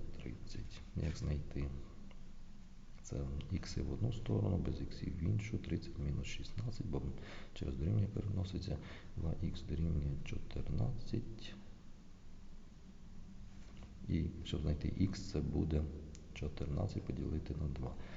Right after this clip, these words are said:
Це буде сім. Це атомна маса цього хімічного елементу. Знайдемо в першій групі атомну масу елементу. Гідроген один має і літій сім. Це літій. Літій. Ось така.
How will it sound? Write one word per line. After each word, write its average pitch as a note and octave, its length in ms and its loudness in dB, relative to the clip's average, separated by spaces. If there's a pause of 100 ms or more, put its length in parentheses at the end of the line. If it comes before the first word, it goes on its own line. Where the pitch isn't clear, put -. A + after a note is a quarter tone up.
(140)
Це - 120 0
буде E2 220 2
сім. - 260 0
Це - 120 0
атомна - 320 4
маса D2 320 4
цього C#2+ 240 2
хімічного D2+ 500 2
елементу. B1+ 360 0
Знайдемо D#2+ 340 4
в D2+ 40 2
першій - 360 4
групі A#2+ 240 4
атомну D2 400 4 (100)
масу E2 280 2 (120)
елементу. C2+ 440 2 (460)
Гідроген D#2+ 360 8
один G2+ 320 8
має A#2+ 300 4 (640)
і A#2 160 8
літій F2+ 300 8
сім. - 240 0 (120)
Це - 160 2
літій. - 300 2 (1400)
Літій. - 340 2
Ось F#2+ 120 2
така. - 180 -2